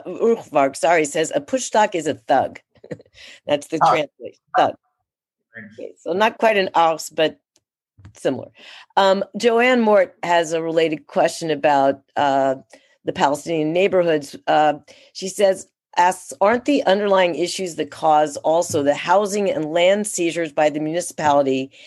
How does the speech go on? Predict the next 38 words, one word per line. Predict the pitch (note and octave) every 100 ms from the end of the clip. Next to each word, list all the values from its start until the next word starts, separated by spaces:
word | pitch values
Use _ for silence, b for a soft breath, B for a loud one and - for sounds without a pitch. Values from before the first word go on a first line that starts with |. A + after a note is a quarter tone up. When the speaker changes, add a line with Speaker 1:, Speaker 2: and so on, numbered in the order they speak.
| B B
Speaker 1:
in | -
the | E3+
Palestinian | F#3+ E3 F3 - G3 F#3
neighbors, | E3 D3+ D#3+ D#3+ D#3 - b
neighborhoods, | - F3+ F3 E3+ C#3
sorry, | E3+ C3+
like | C#3+ C#3+ C#3
Sheikh | - F3 D3+ D3
Jarrah, | C#3 D3+ D3 D#3 D#3+ D#3+ b b b
Wadi | C3+ D3+ D3+ C#3+
Joz, | D3+ D#3 D3+ C#3+ -
et | D3+
cetera, | - F3 D3 D3
which | D3+
are | D#3 -
ongoing, | D#3+ E3 F#3+ D#3+ C#3+
as | D3+ D3
well | D3+
as | D3+
attacks | D3 F3+ D#3+ D#3+
on | D#3
both | D3 D3 D3 _ b b b b _ _
cultural | - F#3+ F#3+ G3+ F#3 E3+
and | D#3
political | C#3+ E3+ D#3+ D3+ D#3+
leadership | G3+ G3+ F#3+ - D3+ C#3+ -
in | D#3+
the | D3+
Palestinian | D3 D#3+ C#3+ - D3 D3
community | C#3+ E3+ F3+ G3+ E3
that | D3+ D3
has | C#3+
left | F3 F#3
the | -
Palestinians | F#3+ E3+ A3 F#3 F#3+ F#3+ D#3
in |
East | E3+ E3+
Jerusalem | E3+ F#3+ A3+ F3 D3+ D3+